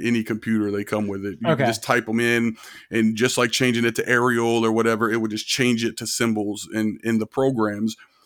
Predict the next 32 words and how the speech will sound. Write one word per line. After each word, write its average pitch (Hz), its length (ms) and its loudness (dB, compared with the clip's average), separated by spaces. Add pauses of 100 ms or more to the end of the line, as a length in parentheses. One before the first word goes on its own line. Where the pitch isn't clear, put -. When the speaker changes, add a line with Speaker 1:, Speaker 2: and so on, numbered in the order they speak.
(220)
Speaker 1:
we 120 100 0
would 110 280 0 (120)
write 113 360 0
chat 123 380 2
sends 104 600 -6 (100)
that 107 220 -6
would 107 180 -4
send 127 420 2
to 131 120 0
the 127 100 -2
chat 127 340 2
on 117 200 0
A 117 80 2
O 113 160 0
L's. 110 360 -2 (100)
Kind 190 200 -2
of, 143 100 -4 (420)
I, 135 120 2 (100)
I 135 100 4
would 139 160 6
really 165 260 6
call 139 240 6
it 110 80 0
showing 113 460 4
off 101 280 0
now 107 280 4
in 107 80 0
my 104 100 2
later 107 400 0
years. 104 400 -6
Like, 101 320 -6
it, - 440 -14